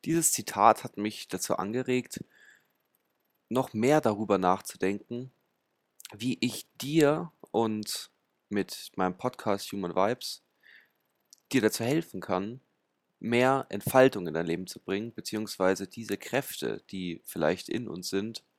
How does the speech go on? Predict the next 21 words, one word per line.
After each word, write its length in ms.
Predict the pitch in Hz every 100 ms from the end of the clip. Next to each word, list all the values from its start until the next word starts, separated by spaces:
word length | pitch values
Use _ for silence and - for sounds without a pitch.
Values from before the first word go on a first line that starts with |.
| _ _ _ _ -
zu 140 | 98
entfalten, 640 | 87 - 101 92 101 131 101
damit 540 | 98 98 - - -
du 460 | - 107 120 131 131
ein 480 | - 92 92 92 - _
großartigeres 880 | - 110 117 - 98 104 95 98 -
Leben 360 | 101 101 80 - _ _ _ _ _ -
erleben 340 | 95 82 85
darfst. 440 | 80 80 - - _ _ _ _ _ _ _ _ _ _ - - - - - _ _ _ _ _ _ -
Das 320 | 117 - -
Jahr 340 | 104 107 156
neigt 300 | 151 131 131
sich 200 | 117 107
nun 320 | 113 107 101
dem 200 | 92 90
Ende 300 | - 104 127
zu, 280 | - - 135
zweitausendzwanzig 1120 | 123 - 92 104 92 92 - - 87 104 104
geht 180 | 92 -
vorbei 460 | 101 - 82 98 95
und 340 | 98 -